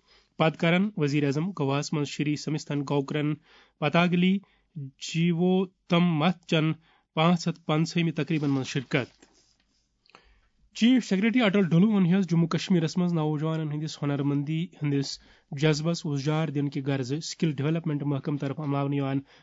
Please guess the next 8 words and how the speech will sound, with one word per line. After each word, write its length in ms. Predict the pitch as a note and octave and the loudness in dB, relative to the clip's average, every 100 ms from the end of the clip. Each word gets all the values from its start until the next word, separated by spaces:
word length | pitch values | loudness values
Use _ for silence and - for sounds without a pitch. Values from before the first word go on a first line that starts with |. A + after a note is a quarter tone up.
| _ | _
منصوبس 480 | D#3+ D#3 - E3+ F3+ | 4 4 4 0 0
أکِس 280 | D#3 C#3 D#3 | -4 -6 -4
میٹنگ 260 | C#3+ C#3+ | -2 0
دوران 280 | C#3 C3 B2+ | -2 -2 -4
سام۔ 440 | B2 - C3+ A#2+ A2+ _ - _ | -6 -2 -2 -2 -8 _ -20 _
چیف 260 | - D#3+ D#3+ | 2 2 4
سیکرٹریَن 520 | D3 E3 E3+ D#3 C#3+ | -2 -2 -2 -2 0
دیُت 220 | C#3+ D3+ | 0 -2